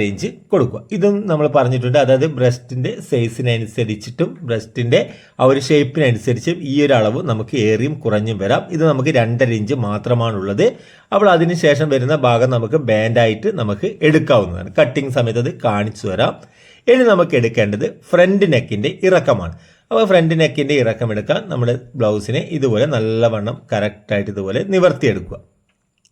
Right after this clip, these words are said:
കേട്ടോ. ഇതുപോലെ നിവർത്തി വെച്ചതിന് ശേഷം നമുക്കിവിടെ ഒരു സ്കെയിൽ വെച്ച് കൊടുക്കാം. നിങ്ങൾ ആദ്യമായിട്ടൊക്കെ ചെയ്യുന്നവരാണെങ്കിൽ ഇവിടെ നമുക്കൊരു സ്കെയിൽ വെച്ച് കൊടുക്കാം. അതായത് സ്കെയിൽ വെക്കുന്നത് നമുക്ക് ആ ഒരു ലൂപ്പ് തുന്നിയ ആ ഒരു പോയിന്റ് ഇല്ലേ, ആ ഒരു സ്റ്റിച്ചിന് കറക്റ്റായിട്ടാണ്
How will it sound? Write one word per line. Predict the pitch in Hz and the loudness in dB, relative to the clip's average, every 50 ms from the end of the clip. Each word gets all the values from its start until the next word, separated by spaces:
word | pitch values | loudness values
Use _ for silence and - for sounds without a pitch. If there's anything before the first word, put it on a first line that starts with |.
| _ _ _ _ - | _ _ _ _ -14
കേട്ടോ. | 131 87 82 - _ _ _ _ _ _ _ _ - 190 | -12 -12 -14 -16 _ _ _ _ _ _ _ _ -2 0
ഇതുപോലെ | 180 165 139 107 98 98 135 - - - - 117 | 2 2 2 2 2 0 -2 -2 -4 -8 -10 -8
നിവർത്തി | 110 101 113 113 - - - 127 107 | -4 -4 -4 -6 -6 -4 -2 -2 -2
വെച്ചതിന് | 98 101 - 110 101 104 107 101 101 110 | -2 -2 -4 -4 -4 -4 -6 -6 -4 -4
ശേഷം | 98 95 92 - 190 220 - - - - _ _ _ _ _ - 208 | -4 -4 0 2 0 0 0 -2 -20 -20 _ _ _ _ _ 0 0
നമുക്കിവിടെ | 214 214 196 170 180 160 131 127 123 127 120 | 2 2 2 2 2 2 2 4 4 4 2
ഒരു | 120 170 233 269 233 - | 2 0 -4 -6 -10 -16
സ്കെയിൽ | - - - 214 208 214 196 190 160 | -10 0 4 4 6 6 6 4 4
വെച്ച് | 147 - 127 | 2 2 0
കൊടുക്കാം. | 110 95 87 98 107 104 113 | -2 -2 -2 -6 -6 -6 -4
നിങ്ങൾ | 117 123 123 117 120 | -2 0 2 2 2
ആദ്യമായിട്ടൊക്കെ | 120 117 135 131 131 131 131 135 127 127 143 127 131 156 147 131 | 2 2 2 0 2 2 0 0 0 0 -2 -2 -2 -4 0 0
ചെയ്യുന്നവരാണെങ്കിൽ | 120 113 117 117 120 113 113 110 110 104 107 110 135 - - 123 | 0 0 0 0 -2 -2 0 0 -2 -2 -4 -6 -6 -6 -6 -4
ഇവിടെ | 107 110 113 117 113 | -4 -2 -2 -2 -2
നമുക്കൊരു | 110 101 92 - 117 151 202 196 - | -2 -6 -4 -6 -4 -4 -4 -6 -4
സ്കെയിൽ | - 190 185 185 180 165 127 | 0 4 4 4 4 4 2
വെച്ച് | 123 120 101 | 0 -2 -4
കൊടുക്കാം. | 87 87 107 117 123 | -6 -6 -6 -4 0
അതായത് | 139 143 147 131 127 | 0 0 0 -2 -2
സ്കെയിൽ | - 147 139 139 151 156 139 | 0 0 0 2 2 0 0
വെക്കുന്നത് | 127 127 123 120 131 170 208 - - - - - _ - | 0 0 -2 -2 -2 -2 -2 -4 -10 -20 -20 -16 _ -2
നമുക്ക് | 196 202 190 196 185 175 | 0 0 2 4 4 4
ആ | 180 185 185 | 6 6 6
ഒരു | 185 202 208 196 175 160 | 6 4 2 2 0 2
ലൂപ്പ് | 160 165 170 165 175 175 160 | 2 2 2 0 -2 -2 -2
തുന്നിയ | 175 165 165 175 185 170 170 175 175 | 0 -2 0 -2 -4 -4 -4 -2 2
ആ | 170 170 | 2 4
ഒരു | 180 180 180 170 | 4 2 0 2
പോയിന്റ് | 185 185 185 175 139 123 | 2 2 2 2 2 -2
ഇല്ലേ, | 101 90 82 - - _ _ _ - - | -4 -4 -6 -12 -20 _ _ _ -4 0
ആ | 170 185 | 4 4
ഒരു | 185 185 170 175 | 4 4 2 0
സ്റ്റിച്ചിന് | - 151 135 127 - 135 143 170 160 - | -2 -4 -4 -4 -4 -4 -4 -4 -2 -2
കറക്റ്റായിട്ടാണ് | 113 107 107 - - _ - - 120 113 101 - 101 101 107 | -2 -2 -2 -6 -8 _ -2 0 0 0 0 -2 -2 -4 -4